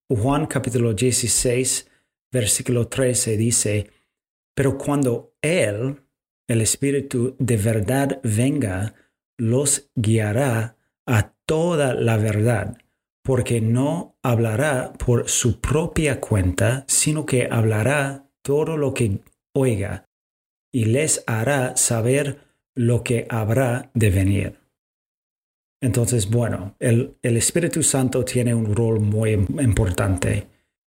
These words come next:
Bueno, también el cambio ocurre en el corazón.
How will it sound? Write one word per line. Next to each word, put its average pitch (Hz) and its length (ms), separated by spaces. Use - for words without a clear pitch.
Bueno, 147 260
también 202 760
el 156 320
cambio 202 760
ocurre 165 760
en 135 160
el 120 320
corazón. 104 840